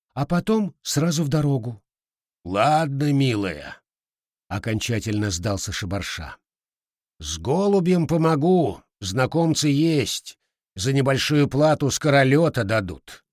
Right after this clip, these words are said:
«Спасибо». «Ты только записочку напиши, я её на голубятню заставную отнесу, да прослежу, что подправили».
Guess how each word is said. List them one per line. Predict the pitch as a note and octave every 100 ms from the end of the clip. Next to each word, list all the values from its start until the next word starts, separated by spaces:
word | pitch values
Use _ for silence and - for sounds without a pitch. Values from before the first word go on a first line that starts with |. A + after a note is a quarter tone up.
| _ _ _
«Спасибо». | - - C#3 - B2 A2 G#2 - _ _ _ _ _ _ _ _ _
«Ты | - E3+
только | F#3+ D#3+ D#3+
записочку | C3 F#3+ G3+ E3+ - - D3
напиши, | C#3+ C#3 C#3+ - G3 G#2 - _ _ _ _ _
я | G2 D#3
её | D3 C#3+ D3+ C3
на | C3 C#3
голубятню | D#3 D#3+ F3 C3+ B2 A2 G2 G2
заставную | C3+ B2+ - B2+ A#2 A#2
отнесу, | A2+ B2+ B2 - A3+ F3
да | F#2+ -
прослежу, | F#3+ - F3+ C3 G#2+ B2+ A2 - _ _
что | - A#2+
подправили». | A2 B2+ - A2+ F#2+ C2+ A#1+ A1